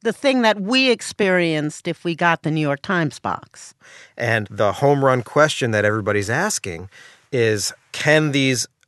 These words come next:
Speaker 2: lower immersive experiences cause the same type of empathy that we've demonstrated in the lab?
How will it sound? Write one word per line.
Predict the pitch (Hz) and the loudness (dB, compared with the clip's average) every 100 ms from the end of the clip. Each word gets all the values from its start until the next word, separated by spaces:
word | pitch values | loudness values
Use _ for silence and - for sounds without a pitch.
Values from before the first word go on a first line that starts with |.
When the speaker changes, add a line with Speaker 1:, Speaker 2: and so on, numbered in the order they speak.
| _ | _
Speaker 2:
lower | 117 123 135 143 131 | -2 4 6 6 4
immersive | 120 123 127 120 | 0 2 2 0
experiences | 107 - - 123 117 110 117 110 - | -4 -6 -2 0 2 0 -4 -6 -6
cause | - 120 117 117 | -2 2 4 2
the | 104 | 0
same | 104 - 127 131 139 | -2 -2 0 0 -2
type | - 131 | 0 0
of | 120 - | 0 -6
empathy | 135 113 - 117 113 - - - | -8 -8 -6 -4 -4 -8 -20 -6
that | 117 110 | -2 0
we've | 117 95 | 0 2
demonstrated | 110 110 - 110 107 101 | 2 2 -2 2 2 2
in | 104 | -2
the | 98 | -2
lab? | 101 143 180 131 117 | 2 4 6 4 2